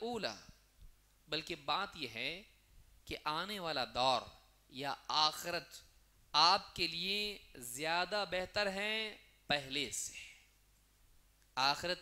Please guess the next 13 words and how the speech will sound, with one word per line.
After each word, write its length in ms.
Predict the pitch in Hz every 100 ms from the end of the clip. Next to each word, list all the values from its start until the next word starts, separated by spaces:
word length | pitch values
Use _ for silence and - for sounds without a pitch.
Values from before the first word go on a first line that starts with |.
| -
आपके 380 | 147 165 - 160
लिए, 240 | 156 185 208 254 - -
ऊला 340 | 165 190 160
दुनिया, 380 | 131 147 143 110 - - _ _ _ _
आखिरा 420 | 147 180 190 202 240 - -
आखिरत, 420 | 123 120 113 95 - - - - - _ _ _ _ -
आखिरत 560 | 170 208 214 233 233 -
आपके 440 | 185 214 214 -
लिए 120 | 220 220
दुनिया 380 | 175 180 214 220
से 160 | 214 190
बेहतर 400 | 175 175 226 196
है। 220 | - 82